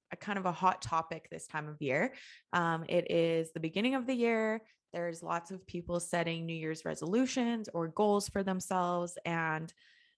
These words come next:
for whatever reason, I feel like that always includes some sort of, like, morning routine or journaling practice, um, as something as, that we, like, should be working on. Um, so today we wanna talk a little bit about our experiences with journaling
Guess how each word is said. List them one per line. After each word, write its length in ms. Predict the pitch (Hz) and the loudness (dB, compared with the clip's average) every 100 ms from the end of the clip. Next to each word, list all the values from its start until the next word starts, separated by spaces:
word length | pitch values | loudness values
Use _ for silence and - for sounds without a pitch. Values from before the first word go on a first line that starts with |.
| _ | _
for 320 | - 214 220 | -4 0 2
whatever 520 | 202 190 190 214 262 | 2 4 2 2 2
reason, 520 | 214 196 175 170 160 170 | 2 2 0 -2 -4 -4
I 160 | 165 | -6
feel 280 | 165 180 175 | -4 0 2
like 380 | 170 160 156 - _ _ - | 4 2 0 -6 _ _ 0
that 200 | 170 160 | 2 2
always 400 | 160 165 190 214 | 2 2 2 0
includes 520 | 208 196 196 180 175 - | -4 -6 -4 -4 -4 -6
some 200 | 160 160 | -6 -4
sort 280 | 175 156 | -2 -2
of, 100 | 160 | -2
like, 220 | 160 147 165 | -2 -4 -4
morning 400 | 180 180 180 170 | 0 0 0 -2
routine 760 | 170 170 - 151 151 151 151 - | -6 -6 -6 -4 -2 -4 -6 -6
or 480 | 151 151 143 135 135 - - - | -4 0 2 0 -2 -10 -18 -2
journaling 540 | 156 175 165 160 151 151 | 6 6 6 2 0 -2
practice, 720 | 151 - - - 175 - - | -4 -4 -6 -8 -8 -10 -6
um, 540 | - 53 - - - 196 - | -2 -2 -4 -6 -10 -10 -2
as 160 | 160 - | -2 -2
something 380 | 156 147 156 | -4 -4 -6
as, 180 | 151 160 - - _ - | -6 -10 -18 -20 _ -2
that 160 | 143 139 | 0 2
we, 180 | 151 147 | 0 0
like, 220 | 143 - _ | -2 -4 _
should 340 | - - 131 160 | -10 -4 -4 -2
be 160 | 233 | -2
working 360 | 277 320 339 196 | 0 -2 -2 -2
on. 260 | 143 - 202 - - - - 175 | -2 -2 -6 -18 -20 -20 -6 -2
Um, 380 | 165 - - | 0 -2 -4
so 160 | - 202 | -2 -2
today 500 | 190 208 285 247 220 | 0 4 8 8 8
we 180 | 208 202 | 4 2
wanna 220 | 190 185 | 2 0
talk 400 | 185 190 180 180 | 0 2 2 2
a 80 | 175 | -2
little 200 | 175 180 | 0 0
bit 200 | 175 - | -2 -4
about 320 | 165 165 156 - | -4 -2 -2 0
our 260 | 160 180 | 2 2
experiences 840 | 202 - - 170 170 165 170 165 165 | -2 -8 -8 -6 -6 -6 -4 -4 -2
with 320 | 160 170 - | -2 -2 -4
journaling 560 | - 156 147 156 165 | -4 -2 -2 -2 -2